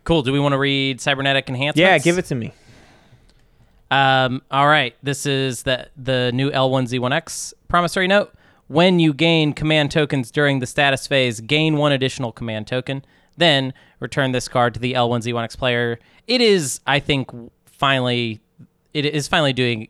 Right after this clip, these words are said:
Speaker 1: the intention of it.
Speaker 2: Yeah. Yeah.
Speaker 1: Of being,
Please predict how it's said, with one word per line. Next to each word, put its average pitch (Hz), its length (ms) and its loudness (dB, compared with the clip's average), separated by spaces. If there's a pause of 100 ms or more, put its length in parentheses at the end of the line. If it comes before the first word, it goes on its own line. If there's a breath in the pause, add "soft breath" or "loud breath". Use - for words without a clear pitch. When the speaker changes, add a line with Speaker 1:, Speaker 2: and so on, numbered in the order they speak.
(100)
Speaker 1:
the 127 180 -4
intention 120 580 -4
of 107 240 -12
it. 101 200 -10
Speaker 2:
Yeah. 117 300 -2 (580)
Yeah. 95 200 -18
Speaker 1:
Of 110 340 -8 (200)
being, 139 300 -2